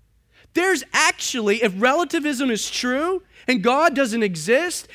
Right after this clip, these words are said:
and there are no moral absolutes, then there is no basis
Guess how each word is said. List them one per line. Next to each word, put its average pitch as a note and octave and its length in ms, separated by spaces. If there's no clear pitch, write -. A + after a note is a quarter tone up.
and B3 120
there C4 160
are B3 60
no C4+ 260
moral D4+ 320
absolutes, B3 760
then C#4 180
there D#4+ 180
is A#3 240
no B3+ 520
basis F#3 1040